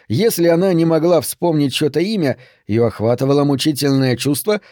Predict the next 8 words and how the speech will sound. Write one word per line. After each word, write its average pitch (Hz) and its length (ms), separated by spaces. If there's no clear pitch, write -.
как 127 180
будто 139 360
нужное 131 500
буквально 139 600
зудит 123 600
на 113 160
кончике 123 600
языка, 127 420